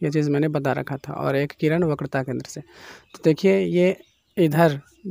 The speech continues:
बढ़ता जा रहा है, कहीं भी ये मिलने को नहीं लग रहा है। तो इसको हम लोग क्या करते हैं, काल्पनिक रूप से पीछे की ओर बढ़ाते हैं और यहाँ पर मिलाते हैं। तो काल्पनिक रूप से पीछे बढ़ाने पर यह वस्तु कहाँ पर मिला, यहाँ पर मिला। तो आप लोग देख सकते हैं कि ये दर्पण के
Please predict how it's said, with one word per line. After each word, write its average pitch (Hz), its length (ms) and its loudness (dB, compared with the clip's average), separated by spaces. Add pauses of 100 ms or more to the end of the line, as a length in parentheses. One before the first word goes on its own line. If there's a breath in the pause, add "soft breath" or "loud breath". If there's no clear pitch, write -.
(260)
बढ़ता 156 360 2
जा 156 200 2
रहा 151 100 2
है, 165 100 0
कहीं 165 440 4
भी 165 160 0
ये 165 160 2
मिलने 147 340 0
को 156 160 -2
नहीं 143 220 -2
लग 131 140 -6
रहा - 140 -2
है। 139 140 -10 (140)
तो - 60 -8
इसको 147 200 -8
हम 151 80 -2
लोग 147 80 -6
क्या 143 140 0
करते 151 260 -4
हैं, 160 160 -2 (600 loud breath)
काल्पनिक 147 440 -2
रूप 147 140 -2
से 175 220 -4 (200)
पीछे 147 260 -6
की 151 120 -4
ओर 147 80 -2
बढ़ाते 143 380 -4
हैं 165 60 0
और 165 40 -2
यहाँ 135 180 -4
पर 135 120 -4
मिलाते 131 400 -8
हैं। 123 180 -14 (640 loud breath)
तो 175 80 -6
काल्पनिक 151 460 -2
रूप 170 100 2
से 175 140 -4
पीछे 165 320 -4
बढ़ाने 151 380 -2
पर 156 140 -2
यह 156 160 0
वस्तु 147 320 -6
कहाँ 151 220 2
पर 156 160 2
मिला, 160 240 0 (420)
यहाँ 139 380 -2
पर 131 140 -4
मिला। 139 280 -8
तो - 140 -8
आप 143 120 -4
लोग 151 140 0
देख 160 160 4
सकते 156 280 -4
हैं 165 80 -2
कि 170 120 -2
ये 151 60 0
दर्पण 143 340 -2
के 160 200 -2